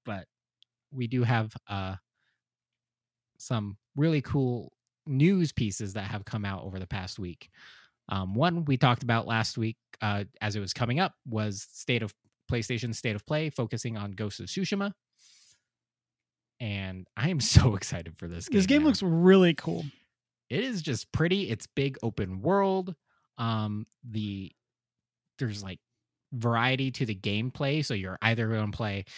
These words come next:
Speaker 1: during the day, you're, you know, traditional samurai, Bushido, honor,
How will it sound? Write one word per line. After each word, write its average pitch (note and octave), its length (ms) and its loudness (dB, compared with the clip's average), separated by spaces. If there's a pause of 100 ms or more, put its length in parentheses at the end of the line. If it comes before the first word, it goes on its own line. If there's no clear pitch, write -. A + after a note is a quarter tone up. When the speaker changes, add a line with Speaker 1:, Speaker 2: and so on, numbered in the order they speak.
(280)
Speaker 1:
during A2+ 200 0
the G2+ 80 -2
day, A2 240 -2
you're, G#2+ 480 -4 (320)
you G#2+ 140 -6
know, F#2+ 240 -8 (340)
traditional B2 440 0
samurai, A#2 760 0 (880)
Bushido, G#2+ 560 -2
honor, G#2 440 -2